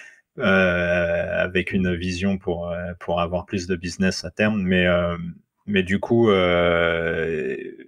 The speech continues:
c'est ça, si, c'est, enfin, si ça peut, euh, permettre à des, à des, à, à des,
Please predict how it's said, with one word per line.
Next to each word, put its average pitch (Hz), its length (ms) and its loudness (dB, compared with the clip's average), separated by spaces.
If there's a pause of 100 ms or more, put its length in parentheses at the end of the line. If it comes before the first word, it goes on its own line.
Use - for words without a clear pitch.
(140)
c'est - 160 -10
ça, 98 240 0
si, 90 640 -2 (680)
c'est, - 260 -6
enfin, 95 300 0
si - 180 -2
ça 101 160 0
peut, 107 140 -2
euh, 98 420 4
permettre 95 480 0
à 95 60 2
des, 87 500 -2
à 87 80 0
des, 85 880 -4
à, 82 320 -6
à - 60 -2
des, - 140 -20